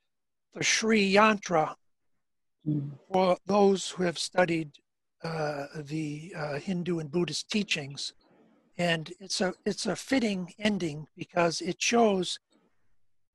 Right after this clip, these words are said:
Speaker 1: a key phrase that the Tibetan uses in all of his works, and that is welling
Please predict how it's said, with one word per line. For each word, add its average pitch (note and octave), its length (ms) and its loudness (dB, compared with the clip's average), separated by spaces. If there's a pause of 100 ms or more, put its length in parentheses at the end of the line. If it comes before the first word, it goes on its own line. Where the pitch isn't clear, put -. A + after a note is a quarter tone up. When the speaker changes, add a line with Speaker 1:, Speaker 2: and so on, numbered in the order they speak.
(580)
Speaker 1:
a D#3+ 80 -14
key C#4 280 4
phrase G3+ 720 4
that F3+ 340 -2
the - 60 -20
Tibetan F#3 500 0
uses E3+ 480 -2
in E3+ 140 -8
all F#3+ 260 4
of F3 100 -4
his D#3+ 220 -4
works, E3+ 460 -2
and D#3+ 120 -8
that F#3 240 0
is F#3 380 -2 (640)
welling F3+ 560 6